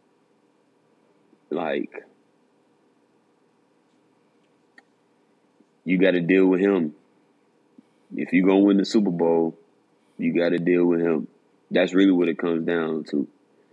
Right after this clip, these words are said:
You gotta deal with Patty Mahomes. And I still wanna see them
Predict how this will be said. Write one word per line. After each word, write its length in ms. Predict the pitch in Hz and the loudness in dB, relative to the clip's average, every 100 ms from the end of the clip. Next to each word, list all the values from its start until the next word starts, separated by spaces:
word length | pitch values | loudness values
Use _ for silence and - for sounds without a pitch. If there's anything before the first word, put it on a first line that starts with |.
| _ - | _ -6
You 160 | 82 | -2
gotta 240 | 85 85 82 | 0 0 0
deal 200 | 85 82 | 0 0
with 180 | 80 | 0
Patty 240 | - 85 82 | -2 -2 0
Mahomes. 560 | 82 80 80 76 73 | -2 -2 -2 -2 -2
And 280 | 82 85 73 - _ _ _ _ _ _ _ _ _ _ _ - - - | -2 0 -2 -6 _ _ _ _ _ _ _ _ _ _ _ -20 -18 -4
I 100 | 87 | -4
still 380 | - - 101 104 | -4 2 4 4
wanna 180 | 104 95 | 2 0
see 240 | - 101 | 0 2
them 360 | 95 98 98 | 2 2 -2